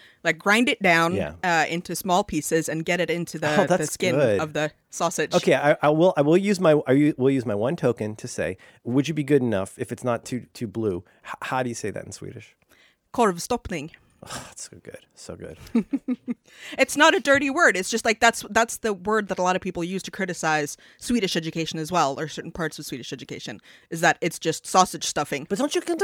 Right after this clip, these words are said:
Speaker 2: you guys get, like, free music education and stuff?
Speaker 1: Oh, yeah, yeah. No, I took, I took, it's not free, but it's ve-, very heavily subsidized.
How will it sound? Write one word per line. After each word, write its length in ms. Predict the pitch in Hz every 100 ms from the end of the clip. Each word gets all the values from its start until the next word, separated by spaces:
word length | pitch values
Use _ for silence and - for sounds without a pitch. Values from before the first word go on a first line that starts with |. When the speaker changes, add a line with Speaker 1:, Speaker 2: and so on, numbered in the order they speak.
| 359
Speaker 2:
you 80 | 370
guys 80 |
get, 100 | 370
like, 140 | 349 262
free 300 | - 294 277
music 400 | 226 226 277 262
education 640 | 254 262 277 262 294 277
and 120 | 277
stuff? 400 | - 311 294 - _ _ _ - - -
Speaker 1:
Oh, 100 | 359
yeah, 220 | 359 311
yeah. 80 | 170
No, 160 | 196
I 140 | - 240
took, 280 | - 233 -
I 140 | 208 220
took, 380 | - 208 - -
it's 160 | 220
not 160 | 269 -
free, 180 | - 196
but 140 | 165
it's 100 | 165
ve-, 120 | 180 165
very 300 | 175 175 156
heavily 340 | 160 156 147
subsidized. 640 | - 147 - 139 117 131